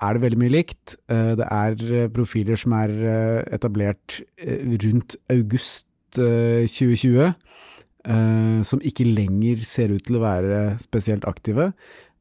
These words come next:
Eh, de, de bruker veldig mye av det samme språket i bildene, eh, og det er sånn type influencerbilder som har hatt kontakt med norske menn og menn i, fra andre land.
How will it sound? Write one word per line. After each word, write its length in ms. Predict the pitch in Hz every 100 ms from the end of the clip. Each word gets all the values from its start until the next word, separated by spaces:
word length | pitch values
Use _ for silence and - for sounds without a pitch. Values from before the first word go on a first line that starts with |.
| -
Eh, 560 | 113 110 110 110 110
de, 160 | 107 113
de 260 | 107 113
bruker 480 | 107 110 113 98 113
veldig 220 | 107 101
mye 100 | 104
av 60 | 101
det 80 | 101
samme 200 | 107 101
språket 520 | - 107 95 85 113
i 80 | 104
bildene, 440 | 101 90 123 175 - _ _ _ -
eh, 400 | 110 110 107 107 -
og 120 | 123
det 100 | -
er 320 | 78 87 90
sånn 280 | - - 98
type 200 | 101 98
influencerbilder 1200 | 92 80 92 82 95 90 - 104 104 95 127 139 - - - _ _
som 420 | - - 131 131
har 240 | 123 123 110
hatt 260 | 92 -
kontakt 560 | - 104 95 - - - -
med 420 | 92 90 92 101 - _ _ - _ 170
norske 260 | 135 -
menn 280 | 135 160 190 208
og 120 | 147
menn 340 | 135 120 123 131
i, 720 | - 127 123 127 123 123 120
fra 220 | 123 135 -
andre 240 | 110 87
land. 300 | 92 95 90